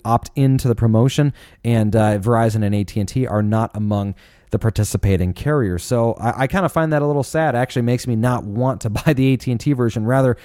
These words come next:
I think I'd pick up the, uh, international version and just deal with the H S P A speeds because, heck, that's a, that's a deal in and of itself. I mean, that's giving you, uh, something like, uh, it's a, well, it's a hundred dollars a year, I believe, uh, for the fifty gig option.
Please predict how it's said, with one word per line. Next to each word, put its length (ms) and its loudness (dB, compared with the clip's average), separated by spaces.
I 60 2
think 120 2
I'd 120 0
pick 180 0
up 160 0
the, 240 2
uh, 60 4
international 580 2
version 300 0
and 120 2
just 200 0
deal 240 2
with 120 0
the 120 0
H 160 -2
S 140 -2
P 200 0
A 100 2
speeds 360 -6
because, 360 -2
heck, 320 -2
that's 180 -2
a, 140 2
that's 240 0
a 60 2
deal 280 0
in 60 2
and 80 0
of 140 2
itself. 360 -2
I 40 -2
mean, 140 -2
that's 200 -2
giving 320 0
you, 220 2
uh, 240 2
something 460 0
like, 200 -4
uh, 380 -4
it's 140 -10
a, 100 -4
well, 360 0
it's 140 -6
a 40 0
hundred 260 -2
dollars 420 2
a 60 -2
year, 340 2
I 80 2
believe, 520 -2
uh, 220 -2
for 380 2
the 140 0
fifty 320 -4
gig 260 0
option. 420 -2